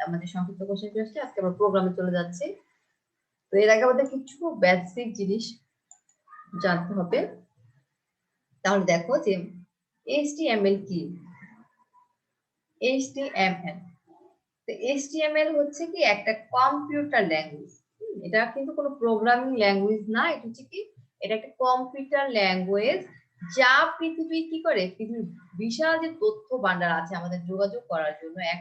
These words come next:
কম্পিউটার থেকে আরেক কম্পিউটারে, এই যে যোগাযোগ করার জন্য, তো ইন্টারনেটের মাধ্যমে এই প্রদর্শনের সুযোগ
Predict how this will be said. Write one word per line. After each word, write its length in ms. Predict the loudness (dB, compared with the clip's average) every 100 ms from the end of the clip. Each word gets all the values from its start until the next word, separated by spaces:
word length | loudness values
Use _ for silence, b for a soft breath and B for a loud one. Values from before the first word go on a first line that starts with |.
| -8
কম্পিউটার 420 | -12 -12 -12 -14 -14
থেকে 160 | -6
আরেক 240 | -4 -4 -6 -12
কম্পিউটারে, 540 | -12 -16 -20 -14 -12 -12 -16 _ _ _ -6
এই 180 | -4 -4
যে 100 | -4 -4 -2
যোগাযোগ 360 | 2 2 0 -4
করার 220 | -2 -2 -4
জন্য, 180 | -8 -8 -8 -12 -20 _ _ _ b b b b _ -10
তো 40 | -8 -6
ইন্টারনেটের 480 | 0 0 0 -4 -4
মাধ্যমে 540 | -2 -2 -6 -10 -8 -10 -14 _ _ -12
এই 260 | -4 -2 -4 -4
প্রদর্শনের 560 | -2 0 -2 -4 -8 -8 -8
সুযোগ 240 | -8 -8